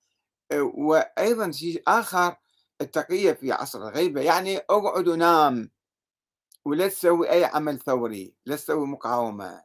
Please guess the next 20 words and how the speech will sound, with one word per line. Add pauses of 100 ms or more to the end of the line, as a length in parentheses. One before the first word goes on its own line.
لا
حكومة،
لا
حزب،
لا
ثورة، (280)
لا
أي
شيء. (440)
وهذه
حالة
كانت
ممتدة
كما
سوف
نرى (480)
إلى
قبل
خمسين
سنة.